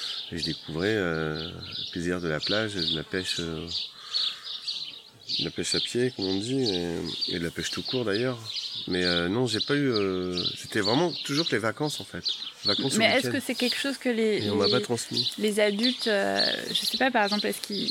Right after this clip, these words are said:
Speaker 2: ils prenaient le temps de te, t'apprendre à observer ou de te,
Speaker 1: Non,
Speaker 2: te, te,
Speaker 1: pas du tout.
Speaker 2: t'étais, en fait, t'étais un électron libre.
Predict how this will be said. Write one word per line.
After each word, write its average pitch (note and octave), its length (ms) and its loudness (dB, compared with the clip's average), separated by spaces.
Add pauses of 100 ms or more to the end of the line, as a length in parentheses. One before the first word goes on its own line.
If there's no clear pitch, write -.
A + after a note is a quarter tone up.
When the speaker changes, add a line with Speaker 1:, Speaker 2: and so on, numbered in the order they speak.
Speaker 2:
ils G3 60 -4 (160)
prenaient G#3+ 280 0
le A3 40 0
temps A#3+ 220 2
de A#3+ 40 6
te, G3 400 0 (520)
t'apprendre G#3 380 2
à F#3+ 120 4
observer A3 680 4
ou A3+ 60 4
de G#3 40 2
te, - 180 -4
Speaker 1:
Non, A#2 220 4
Speaker 2:
te, G3+ 60 0
te, - 180 0
Speaker 1:
pas G3+ 60 2
du F#3+ 140 -2
tout. F#3+ 120 -2 (640)
Speaker 2:
t'étais, G#3+ 200 2
en F#3+ 140 4
fait, A3+ 140 2
t'étais G#3 220 0
un F3+ 360 2
électron F#3 320 0
libre. G#3+ 240 2